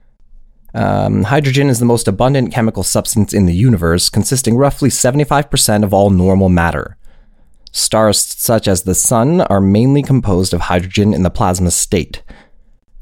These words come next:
Most of the hydrogen on Earth exists in molecular forms such as water and organic compounds. For the most common isotope of hydrogen, symbol one H,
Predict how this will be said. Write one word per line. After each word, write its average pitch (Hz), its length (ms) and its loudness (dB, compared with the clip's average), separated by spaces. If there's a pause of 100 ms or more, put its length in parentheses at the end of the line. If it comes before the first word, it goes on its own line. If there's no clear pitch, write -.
(120)
Most 113 280 0
of 98 40 -2
the 101 100 0
hydrogen 101 360 0
on 98 160 2
Earth 143 300 0
exists 113 420 -2
in 104 100 2
molecular 117 400 2
forms 104 540 0
such - 220 -4
as 90 100 0
water 101 460 2
and 95 160 0
organic 90 360 0
compounds. 82 680 -4
For - 200 -4
the 87 80 -2
most 104 320 0
common 135 380 0
isotope 117 500 -2
of 98 100 -6
hydrogen, 101 540 0
symbol 90 560 0
one 90 280 0
H, - 420 -4